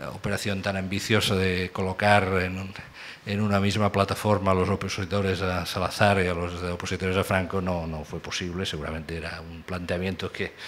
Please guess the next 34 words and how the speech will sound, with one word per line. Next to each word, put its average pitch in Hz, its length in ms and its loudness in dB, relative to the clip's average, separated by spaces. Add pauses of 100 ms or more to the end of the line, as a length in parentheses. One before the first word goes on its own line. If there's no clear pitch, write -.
sobre 101 440 -2
la 92 120 -2
mesa 95 480 -2
era, 87 340 -4
en 76 400 -16
fin, 95 220 -10 (400)
interesante 95 640 -4
o - 20 -8
sugerente, 98 560 -2
pero 87 300 -2
que 82 140 -8 (420)
en 104 240 4
términos 98 580 4
de, 90 220 2
de, 85 300 -2 (160)
de, 104 600 2
supongo, 98 400 -4
de 90 80 -2
la 87 80 -4
propia 101 280 0
relación 95 560 -4
entre 87 500 -6 (280)
españoles 95 480 -2
y 92 60 -4
portugueses 90 560 -4
fue, 85 260 -8
no, 85 220 -10
no, 87 140 -8 (180)
eso 95 220 -2
no 95 120 -2
se 95 160 -4
llevó 92 280 -4
a - 40 -10
cabo. 85 360 -2